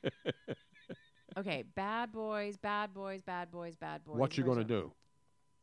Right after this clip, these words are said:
Speaker 1: Uh,
Speaker 2: I'm
Speaker 1: I
Speaker 2: also
Speaker 1: don't
Speaker 2: gonna do something in, in the near future, Robin, that I've been promising to do.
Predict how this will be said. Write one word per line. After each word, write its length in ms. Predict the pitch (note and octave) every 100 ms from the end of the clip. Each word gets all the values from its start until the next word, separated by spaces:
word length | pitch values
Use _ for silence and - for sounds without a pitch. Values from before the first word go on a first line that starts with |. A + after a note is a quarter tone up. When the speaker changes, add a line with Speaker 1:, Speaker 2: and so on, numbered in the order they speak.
| -
Speaker 1:
Uh, 1200 | F3+ F3+ F3 E3+ E3+ E3+ E3+ E3+ E3+ F3 F#3+ G#3+ G3+ _ _ _ _ _ _ _ _ _ _ _ _ _ _ _ _ _ _ _ _ _ _ _
Speaker 2:
I'm 160 | C3+ F#3+
Speaker 1:
I 40 |
Speaker 2:
also 180 | A3 G3
Speaker 1:
don't 80 | E3
Speaker 2:
gonna 160 | D3
do 140 | C3+ C#3
something 400 | C3 B2+ A#2+ A2
in, 140 | G#2+
in 140 | G2+
the 80 | G2
near 200 | G2+ G#2
future, 340 | F#2+ G2+ - F2+
Robin, 260 | F2+ F2
that 100 | F#2
I've 100 | F#2
been 80 | F2
promising 480 | - A2 G2+ - E2+
to 60 | E2
do. 280 | F#2+ C2